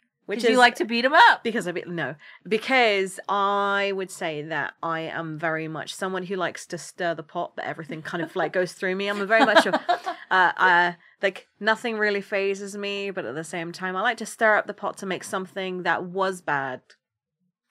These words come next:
Speaker 1: good.
Speaker 2: Okay. Okay.
Speaker 1: 'Cause, like, there's sometimes people say, "Oh, you just want to stir the pot." And I'm like, "Yeah, but stirring the pot makes everything more blended."
Speaker 2: Okay.
Speaker 1: Yeah.
Speaker 2: And I don't think anybody else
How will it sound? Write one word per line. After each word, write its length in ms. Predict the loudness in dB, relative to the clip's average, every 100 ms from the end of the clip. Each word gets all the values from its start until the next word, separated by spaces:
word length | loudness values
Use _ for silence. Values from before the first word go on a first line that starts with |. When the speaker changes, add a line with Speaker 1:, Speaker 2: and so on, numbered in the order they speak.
| _
Speaker 1:
good. 280 | -18 -18 -20 _ _ _ _ -4
Speaker 2:
Okay. 440 | -4 2 0 0 _ _ _
Okay. 220 | -4 -2 0
Speaker 1:
'Cause, 100 | 2
like, 180 | 0
there's 140 | -2 -4
sometimes 340 | -4 -2 -4
people 240 | -2 -4 -2
say, 180 | -4 -2
"Oh, 80 | -2
you 200 | -4 -6
just 220 | -10 -10
want 120 | -10
to 60 | -10
stir 300 | -4 -2 -2
the 80 | -4
pot." 280 | -4 -4 -4
And 80 |
I'm 80 | -10
like, 160 | -10 -10
"Yeah, 60 |
but 120 | -12 -10
stirring 340 | -6 -4 -4
the 60 | -8
pot 320 | -8 -8 -8 -12
makes 380 | -12 -12 -18 _ _ _
everything 360 | -6 -6 -10 -8
more 120 | -8
blended." 680 | -6 -6 -4 -4 -6 -6 -16 _ _ _ _ _ _ _ _ _ -8
Speaker 2:
Okay. 500 | -6 0 0 0 -6 _ -4
Speaker 1:
Yeah. 240 | -2 -2 -4
Speaker 2:
And 120 | 2
I 60 | 4
don't 180 | 4 -2
think 120 | -6
anybody 360 | -6 -2 -2 2
else 180 | 0